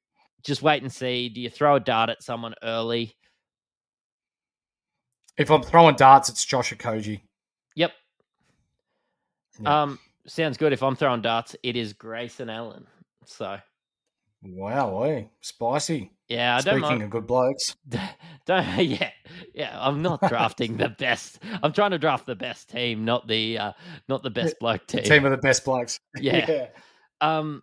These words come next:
Speaker 1: look, we're, we're wrapping this up. Sorry, this is probably dragging on a little bit longer. We've got the Portland Trailblazers, um, and when we have a look at them, um, outside of Shaedon Sharpe, everybody else is sort of rostered. I don't like Malcolm
Speaker 2: Mm-hmm.
Speaker 1: Brogdon.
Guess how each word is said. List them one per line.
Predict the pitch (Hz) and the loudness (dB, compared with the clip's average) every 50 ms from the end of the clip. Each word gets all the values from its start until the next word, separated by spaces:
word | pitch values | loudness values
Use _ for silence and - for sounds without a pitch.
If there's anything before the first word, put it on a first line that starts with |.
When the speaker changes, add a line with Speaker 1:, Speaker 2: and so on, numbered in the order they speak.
| _ - | _ -8
Speaker 1:
look, | - 127 117 - - | -8 -8 -8 -8 -4
we're, | 127 151 165 170 - | 0 2 2 2 2
we're | 156 170 170 175 | 2 2 2 2
wrapping | 165 190 208 214 - 214 185 | 2 0 -2 -2 -4 -6 -10
this | 175 156 - - | -10 -10 -10 -8
up. | 123 113 - - | -8 -8 -10 -10
Sorry, | - 123 113 107 113 | -10 -8 -8 -6 -6
this | 120 131 131 | -6 -8 -8
is | - | -4
probably | - 175 170 170 180 | 0 0 0 0 0
dragging | 160 170 165 156 156 151 151 | 0 0 0 0 0 -2 -4
on | 143 139 | -4 -4
a | 127 | -4
little | 131 131 131 123 | -4 -4 -4 -4
bit | 120 120 - | -6 -8 -6
longer. | 117 110 107 104 104 110 110 | -6 -6 -6 -4 -4 -4 -4
We've | 110 117 107 - | -4 -6 -4 -4
got | 170 165 - | -4 -4 -2
the | 202 202 - - 143 - _ | -4 -8 -8 -10 -20 -20 _
Portland | - - 147 151 - 156 151 135 | -2 -2 0 0 0 -2 -6 -4
Trailblazers, | - - 107 107 107 104 107 107 104 104 107 110 120 127 147 - - _ _ _ - _ _ _ _ - | -2 0 0 0 0 -2 -4 -6 -8 -8 -10 -10 -12 -14 -14 -14 -18 _ _ _ -20 _ _ _ _ -6
um, | 135 127 127 123 123 120 120 - | -4 -2 0 0 -2 -4 -4 -4
and | 131 135 139 | -4 -2 -2
when | 147 156 165 | -2 -2 -2
we | 170 170 | -2 -2
have | 156 165 160 | -2 -2 -2
a | 165 | -2
look | 165 165 165 156 170 | -2 -4 -4 -4 -6
at | 170 - - 117 | -8 -8 -8 -8
them, | 113 113 117 117 110 107 107 117 131 - _ _ _ _ _ _ - | -6 -6 -4 -6 -6 -8 -10 -12 -14 -16 _ _ _ _ _ _ -8
um, | - 135 131 127 120 117 - _ - | -4 -4 -4 -4 -4 -10 -16 _ -8
outside | - 165 170 - - 214 202 202 | -6 -6 -6 -4 -2 0 0 0
of | 208 - | 0 -2
Shaedon | - - 170 143 156 147 160 156 131 | -2 -2 -2 0 -2 -2 -4 -8 -8
Sharpe, | - - - 117 117 127 127 123 - - - - | -8 -6 -4 -2 0 0 -2 -2 -6 -10 -12 -8
everybody | 135 135 156 196 214 208 233 208 190 143 | -8 -4 -4 -4 -4 -2 -4 -2 -2 -2
else | 117 127 127 - | -2 -4 -6 -8
is | 139 127 - | -12 -14 -10
sort | - 143 127 120 | -6 -6 -4 -4
of | 113 98 | -6 -6
rostered. | 101 104 104 113 - - - 170 196 190 - - | -8 -10 -10 -12 -12 -12 -8 -8 -6 -6 -8 -10
I | 151 139 120 _ _ | -12 -12 -14 _ _
don't | - 143 160 202 - - | -8 -6 -6 -6 -8 -8
like | 123 117 113 127 135 - - | -12 -12 -12 -12 -12 -16 -14
Malcolm | 147 139 135 135 131 113 - 127 127 | -12 -8 -6 -6 -6 -6 -6 -6 -8
Speaker 2:
Mm-hmm. | 123 123 | -6 -6
Speaker 1:
Brogdon. | 123 123 127 123 110 104 123 127 127 127 127 127 127 | -6 -4 -4 -6 -8 -8 -8 -6 -6 -6 -6 -8 -12